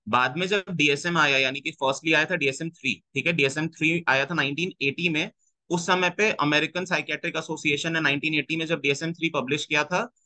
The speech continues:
तो ओसीपीडी को as an, uh, personality disorder accept कर लिया था और वहां पे इनका criteria ऐड ऑन हो गया था, ठीक है।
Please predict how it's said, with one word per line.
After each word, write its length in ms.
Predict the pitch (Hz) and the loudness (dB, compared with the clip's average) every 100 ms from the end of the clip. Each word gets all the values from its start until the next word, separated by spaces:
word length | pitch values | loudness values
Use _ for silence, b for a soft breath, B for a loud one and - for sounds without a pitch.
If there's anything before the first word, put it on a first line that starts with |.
| _ - | _ -10
तो 60 | |
ओसीपीडी 680 | - 147 151 185 175 170 170 | -4 -2 0 -2 0 0 0
को 320 | 170 202 233 - | 0 -2 0 0
as 140 | 135 | -2
an, 240 | 139 170 170 | -2 -4 -2
uh, 380 | 131 131 127 127 _ | 0 0 0 -2 _
personality 420 | 143 143 143 143 | -2 2 0 0
disorder 380 | 147 147 147 147 | -6 -4 -2 0
accept 320 | 139 - 151 _ | -4 -4 -12 _
कर 120 | 160 | -2
लिया 200 | 160 160 | 2 2
था 160 | 156 214 | 2 -4
और 240 | - 135 | -2 -2
वहां 220 | 131 139 143 | 0 0 0
पे 60 | |
इनका 180 | 147 147 | -4 -4
criteria 560 | 160 131 131 135 160 220 | -2 -2 0 -2 -4 -2
ऐड 140 | 123 123 | -2 -2
ऑन 120 | 117 | -6
हो 120 | 104 | -10
गया 160 | 92 95 | -12 -12
था, 100 | - _ _ _ _ - | -14 _ _ _ _ -8
ठीक 120 | 127 | -2
है। 160 | 214 | 0